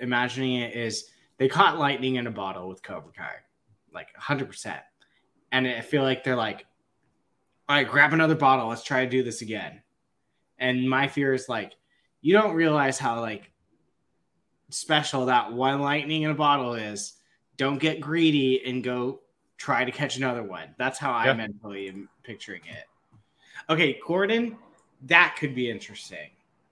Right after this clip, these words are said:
Speaker 2: I don't want this.
Speaker 1: No?
Speaker 2: If Pa-, if Pat Morita is not playing Miyagi, I don't want it.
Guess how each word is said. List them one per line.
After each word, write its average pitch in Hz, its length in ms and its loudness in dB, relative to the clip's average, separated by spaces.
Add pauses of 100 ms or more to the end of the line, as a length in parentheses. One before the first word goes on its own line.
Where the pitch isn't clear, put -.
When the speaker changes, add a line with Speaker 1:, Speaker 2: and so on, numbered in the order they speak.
(560)
Speaker 2:
I 120 140 10
don't 107 120 6
want 87 180 -2
this. 76 320 -14 (600)
Speaker 1:
No? 123 280 -4 (1160)
Speaker 2:
If 107 160 -4
Pa-, 127 120 0
if 120 380 0
Pat 135 280 10
Morita 120 280 4
is 107 160 4
not 101 220 2
playing 104 260 -2
Miyagi, 95 400 -2
I 78 60 -8
don't 73 100 -10
want 53 160 -12
it. 57 60 -20